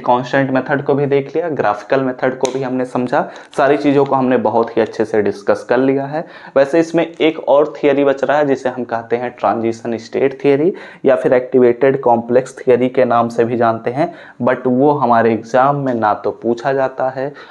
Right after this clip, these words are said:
और ना ही उसके बारे में हमसे discuss करने के लिए ज़्यादा कुछ बोलता है, तो इसलिए हम उस चीज़ को नहीं discuss कर रहे हैं। Actually क्या होता है ना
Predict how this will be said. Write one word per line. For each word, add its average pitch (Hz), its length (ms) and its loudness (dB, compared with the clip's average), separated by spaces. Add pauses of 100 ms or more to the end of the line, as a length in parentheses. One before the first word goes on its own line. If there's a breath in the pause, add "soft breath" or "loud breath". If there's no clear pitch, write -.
(140 loud breath)
और 113 120 4
ना 113 180 2
ही 123 120 -4
उसके 110 280 -4
बारे 104 260 0
में 107 100 -2
हमसे 98 380 -4
discuss - 500 -4
करने 104 280 -2
के 101 140 -4
लिए 98 180 -2
ज़्यादा 95 320 0
कुछ - 300 -10
बोलता 117 380 2
है, 139 220 -4 (300 loud breath)
तो - 160 2
इसलिए 165 300 2
हम 147 200 -2
उस 117 180 -4
चीज़ 110 200 -2
को 147 120 0
नहीं 101 300 -2
discuss - 440 -12
कर 98 120 -4
रहे - 280 -12
हैं। - 180 -20 (380 loud breath)
Actually 180 380 2
क्या 180 140 4
होता 127 260 0
है 135 80 0
ना 147 200 -4